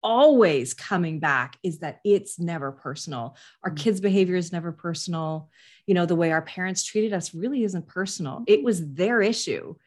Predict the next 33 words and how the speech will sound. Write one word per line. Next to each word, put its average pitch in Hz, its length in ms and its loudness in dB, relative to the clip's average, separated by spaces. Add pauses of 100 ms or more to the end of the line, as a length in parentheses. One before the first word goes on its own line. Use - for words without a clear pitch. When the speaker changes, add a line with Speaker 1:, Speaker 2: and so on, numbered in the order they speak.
(160)
Speaker 2:
Mm-hmm. 185 140 -10
Speaker 1:
And 180 280 2
they 196 400 6
were 180 180 0
triggered 208 540 0
by 165 400 0
what 165 360 -4
they 214 200 4
felt 143 480 0 (260)
and 170 180 0
then 156 360 0 (120)
reacted 160 600 0
in 143 100 -2
that 117 200 -2
way - 340 -10 (400)
to 175 160 0
Speaker 2:
Yes. 170 140 0
Speaker 1:
us. - 280 -10 (300)
And 196 80 0
often 196 240 4
Speaker 2:
And - 80 6
Speaker 1:
out 139 80 0
of 131 80 -10
fear 202 540 4
and, 151 300 -2
yeah, 196 180 -2
sorry, 160 260 -4
go 151 140 -4
ahead. 175 180 2
Speaker 2:
And 247 200 4
well, 277 300 2
I 254 160 2
was 285 220 -2